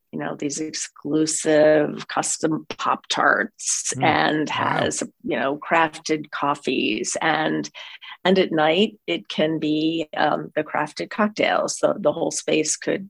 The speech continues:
Speaker 1: could also be taken over. But now we've created this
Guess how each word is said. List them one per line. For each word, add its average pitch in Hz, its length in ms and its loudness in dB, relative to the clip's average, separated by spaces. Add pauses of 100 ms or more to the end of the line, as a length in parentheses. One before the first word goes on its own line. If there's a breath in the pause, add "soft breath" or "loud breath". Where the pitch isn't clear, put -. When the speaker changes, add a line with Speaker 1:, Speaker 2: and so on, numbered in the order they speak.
Speaker 1:
could - 180 -2
also - 320 -2 (140)
be 151 140 -4
taken - 340 -8
over. - 380 -4 (460 loud breath)
But 180 280 0
now 170 400 4
we've 165 280 -2
created 156 760 0
this - 340 -8